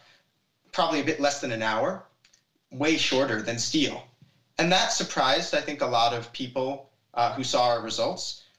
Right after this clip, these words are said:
but it didn't actually surprise my colleagues because they'd chosen to include copper for a reason when they planned the experiment. And the reason they chose to include it is that it's been a known thing for a while that copper actually has virucidal properties. Viruses don't do really well on it.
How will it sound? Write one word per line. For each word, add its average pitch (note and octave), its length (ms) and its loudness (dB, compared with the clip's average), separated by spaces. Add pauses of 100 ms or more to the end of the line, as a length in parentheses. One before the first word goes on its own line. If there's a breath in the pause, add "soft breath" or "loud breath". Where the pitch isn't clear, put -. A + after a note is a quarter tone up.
but F3 80 0
it F3 120 -2
didn't B3+ 200 -2
actually D#3+ 300 0
surprise C3+ 540 0
my A#2+ 120 2
colleagues - 920 -2
because D#3 240 -4
they'd D#3+ 180 0
chosen F#3 380 2
to C3+ 100 -4
include C3 420 -4
copper A#2+ 320 0
for A2 220 -4
a G#2+ 40 -4
reason A2 440 -2
when A2 120 -2
they A2 120 2
planned A2+ 300 0
the A2 80 2
experiment. C3 520 0 (600 loud breath)
And D3 120 2
the C#3+ 60 2
reason E3 240 4
they A#2+ 120 2
chose B2+ 260 2
to B2 60 -2
include D#3 280 0
it C3 80 -2
is - 220 -2
that C3+ 160 2
it's - 180 -2
been C#4+ 160 2
a C3+ 60 4
known C#3 420 2
thing C3+ 560 0 (460 loud breath)
for C#3 140 2
a B2 40 2
while C3 380 2
that - 160 -6
copper D#3+ 400 0
actually C3 420 0
has A#2+ 460 0
virucidal B2+ 840 2
properties. - 720 -2 (140)
Viruses C3+ 480 0
don't C3+ 220 -2
do C3 140 -2
really A#2 240 -2
well A#2 240 2
on B2 220 0
it. - 80 -10